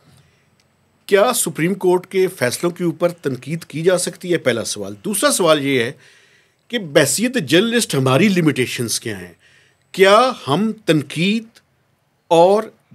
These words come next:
दूसरे की पर्सनैलिटी को डिफेम करने की जो जजेस की बात है, हमारी लिए वो डेलिकेट लाइन कौन सी है? ये मेरे ख्याल में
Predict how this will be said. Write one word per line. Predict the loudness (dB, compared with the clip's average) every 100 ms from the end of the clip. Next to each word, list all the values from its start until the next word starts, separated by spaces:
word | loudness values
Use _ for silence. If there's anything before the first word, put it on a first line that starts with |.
| _
दूसरे | -2 -2 2 2
की | 2 -4 -6 -4
पर्सनैलिटी | -4 0 4 4 2 -4
को | 0 2 2 -2 -10 _ _ _ _
डिफेम | -8 -8 0 2 2
करने | 0 0 -2
की | -2
जो | -4
जजेस | -4 -4 -4 -6
की | -4
बात | -2 -4 -4
है, | -10 -12 -20 _ _ _ _ 2
हमारी | 6 8 6 4 0 -10 _ -8
लिए | -2 4 8 6
वो | 6 0
डेलिकेट | 0 0 2 4 2 2
लाइन | 2 2 2 -2 -4
कौन | -4 -4
सी | -6 -12
है? | -18 -20 _ _ _ _
ये | 0 4
मेरे | 6 6
ख्याल | 6 4 6
में | 6 4